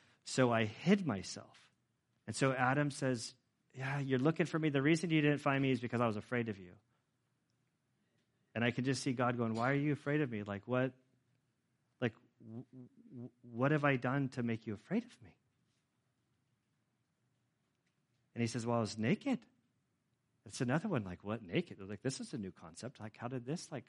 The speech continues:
how did this, like, come into play? And so that we're told that he, that he hid.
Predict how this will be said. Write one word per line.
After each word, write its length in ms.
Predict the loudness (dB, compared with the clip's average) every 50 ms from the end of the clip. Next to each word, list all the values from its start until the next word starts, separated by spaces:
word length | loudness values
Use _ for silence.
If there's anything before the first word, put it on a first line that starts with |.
| -20 _
how 160 | _ -8 -6
did 160 | -4 -4 -2
this, 300 | 2 0 0 0 0 -4
like, 260 | -4 -4 -4 -4 -8 -18 _ _ _ _ _ _ _ _ _ _ _ _ _ _
come 140 | -2 -2 -2
into 140 | -2 -4 -6
play? 240 | -10 _ -18 -18 -18 -20 _ _ _ _ _ _ _ _ _ _ _ _ _ _ _ _ _ _ _
And 100 | -8 -6
so 140 | -2 0 0
that 140 | 0 0 2
we're 120 | 2 0
told 500 | 0 0 -4 -2 -2 0 0 0 -2 -4 -8 _ _ _ _ _ _ _ _
that 120 | -2 -2
he, 80 | -2 -2 -4
that 100 | -4 -2
he 80 | -2 -2
hid. 380 | -2 -2 0 0 0 0 -2